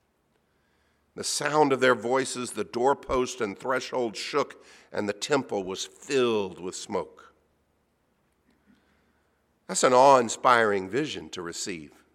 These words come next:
You'd think Isaiah would be happy to see this little glimpse into God's reality.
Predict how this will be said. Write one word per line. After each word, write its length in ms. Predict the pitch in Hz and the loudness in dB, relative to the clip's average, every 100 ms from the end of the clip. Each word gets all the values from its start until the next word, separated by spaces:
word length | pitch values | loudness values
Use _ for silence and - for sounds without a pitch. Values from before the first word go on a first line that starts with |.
| _ _ _ _ _ _ _ _ _ _ _ _ - | _ _ _ _ _ _ _ _ _ _ _ _ -12
You'd 200 | 110 - | -12 -2
think 420 | - 208 170 - - - - | 8 8 8 -2 -14 -12 -2
Isaiah 440 | 127 117 139 139 123 | 0 2 2 4 4
would 220 | 113 - | 0 -6
be 140 | 113 | -12
happy 400 | 98 165 - - _ _ _ _ _ _ _ _ _ _ _ _ | -4 -4 -4 -12 _ _ _ _ _ _ _ _ _ _ _ _
to 120 | - 131 | -6 -4
see 280 | - 165 | 0 0
this 260 | 139 170 165 | 2 2 2
little 260 | 156 135 110 | 2 2 0
glimpse 800 | 110 165 180 117 - - - - _ _ - | 0 4 4 4 -2 -8 -10 -14 _ _ -4
into 320 | 143 131 135 | -2 0 0
God's 480 | 107 139 151 147 104 | 2 2 4 2 0
reality. 680 | 123 123 139 139 101 85 | -2 2 2 2 -2 -8